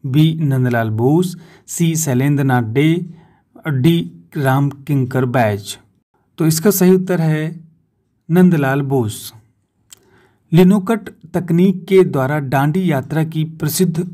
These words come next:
छापा कला किसने बनाई? ए, राजा रवि वर्मा ने, बी, विनोद बिहारी मुखर्जी, सी, रविंद्रनाथ टैगोर, डी, नंदलाल बोस।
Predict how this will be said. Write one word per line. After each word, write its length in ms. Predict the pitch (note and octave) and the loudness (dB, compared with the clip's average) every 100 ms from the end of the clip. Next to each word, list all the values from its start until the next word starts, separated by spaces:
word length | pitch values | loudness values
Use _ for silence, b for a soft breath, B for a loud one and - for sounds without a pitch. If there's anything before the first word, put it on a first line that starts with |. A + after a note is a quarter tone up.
| - | -14
छापा 400 | - - D#3+ G3+ | -10 -2 0 2
कला 300 | G3 D#3 A2 A#2+ - _ _ _ | 0 -2 -4 -6 -10 _ _ _
किसने 320 | G3 F#3 F#3 E3 | 0 0 2 2
बनाई? 420 | A#2+ G2+ A#2 D3 - _ _ _ _ b b b b b b | 2 -4 -8 -14 -20 _ _ _ _ b b b b b b
ए, 240 | E3+ F3+ F#3 | 4 4 4
राजा 280 | D#3 C#3+ D3 | 0 -2 0
रवि 280 | C3 B2+ D#3 | -2 -2 0
वर्मा 300 | E3+ E3 E3+ | 0 0 -2
ने, 160 | E3+ F#3+ F#3 - | -2 -4 -6 -8
बी, 320 | C#3+ C3 E3+ F3+ | -4 0 0 0
विनोद 400 | C3+ D3 D#3 D#3+ | 0 2 2 2
बिहारी 420 | B2+ B2+ C#3 D3 | -2 -2 0 0
मुखर्जी, 600 | D3+ D#3 D3+ D3+ F#3+ G#3+ - - | 0 0 -2 0 -2 -2 -8 -16
सी, 320 | - - E3+ | -6 -2 0
रविंद्रनाथ 760 | D#3 C#3+ C#3 D#3 D3+ D3+ D#3 D#3 | 2 2 2 2 2 0 0 0
टैगोर, 520 | E3 D#3 D#3 F3+ G3 - - | -2 -2 0 0 -2 -10 -12
डी, 320 | C#3 D3 F3 D#3 | -2 0 0 0
नंदलाल 540 | C#3+ C#3 C3 C3+ C#3 | 0 2 2 0 0
बोस। 460 | C#3 E3 C3 - | 2 4 2 -2